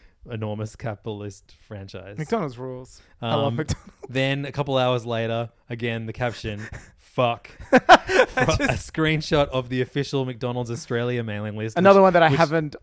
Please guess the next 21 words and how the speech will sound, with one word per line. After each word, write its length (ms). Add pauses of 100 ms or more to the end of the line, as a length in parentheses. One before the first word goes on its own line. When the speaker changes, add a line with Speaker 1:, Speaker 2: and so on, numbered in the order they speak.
Speaker 2:
um, 440 (100)
opted 280
out 140
of, 100
but 100
another 220
one 100
I 60
did 180
opt 200
in 140
for. 300 (220)
Speaker 1:
Um, 280
and 140
it's, 160
"Try 300
our 120
new 440
Aussie 380
range." 400
Speaker 2:
Jeez. 400